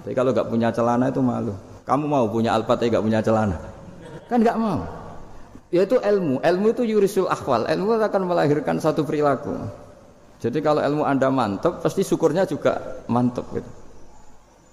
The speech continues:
Ya makanya saya, saya termasuk kiai yang selalu mendorong pentingnya ilmu.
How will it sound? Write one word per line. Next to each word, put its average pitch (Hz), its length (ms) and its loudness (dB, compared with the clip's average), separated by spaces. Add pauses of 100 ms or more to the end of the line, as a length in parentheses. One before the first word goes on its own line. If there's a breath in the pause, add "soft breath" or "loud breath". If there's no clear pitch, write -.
(1080)
Ya 90 80 -2
makanya 104 320 2
saya, 92 560 0
saya 95 240 2
termasuk 87 520 0
kiai 92 360 2
yang 92 160 0
selalu 101 320 2
mendorong 85 640 0
pentingnya 90 480 0
ilmu. 78 400 -12